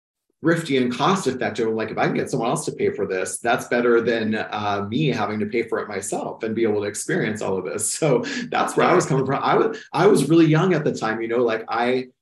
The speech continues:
got into the artist world. I was probably, like, twenty-three, maybe twenty-four. So quite young compared to a lot of my peers that were doing it already. So,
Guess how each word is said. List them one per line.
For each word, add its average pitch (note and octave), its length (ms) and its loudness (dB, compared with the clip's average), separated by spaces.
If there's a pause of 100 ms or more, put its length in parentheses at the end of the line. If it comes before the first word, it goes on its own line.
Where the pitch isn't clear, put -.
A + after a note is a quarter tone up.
(120)
got C3 180 0
into B2+ 540 -2
the G2+ 160 -4
artist A2 560 -4
world. G2+ 580 0
I F#2+ 140 -2
was F#2 180 -2
probably, G2 460 0
like, F2 420 -6 (200)
twenty-three, G2 1800 -8
maybe B2+ 480 -2
twenty-four. G2 800 -4 (180)
So B2 540 4
quite E3 380 0
young A#2+ 320 -2
compared A#2 340 -4
to A2+ 120 -2
a G2+ 40 -2
lot G2+ 160 0
of F#2+ 80 -4
my F#2+ 120 -4
peers G#2 400 -2
that - 140 -6
were F#2+ 120 -2
doing F#2 280 -4
it E3+ 80 -10
already. D#2 400 -8
So, G2+ 360 -2